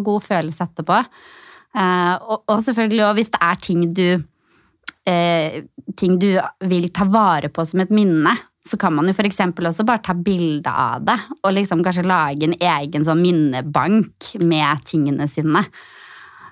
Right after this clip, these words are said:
Så det finnes jo mange måter å gå gjennom en garderobedetox på.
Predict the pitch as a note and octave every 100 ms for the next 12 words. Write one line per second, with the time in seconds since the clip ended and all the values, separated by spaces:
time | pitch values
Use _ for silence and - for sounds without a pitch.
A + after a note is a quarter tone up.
0 | _ - A3 G#3+ A3+ G#3+ B3 C4+ C4+ G3+
1 | F3 A3+ G#3+ D3+ - - F3 F3 C#3+ -
2 | - F3 E3+ E3 D#3+ E3+ E3 D#3 D#3 D#3
3 | E3+ E3 - _ _ E3+ D#3+ D#3+ D#3+ C#3
4 | C#3 - - - - - - -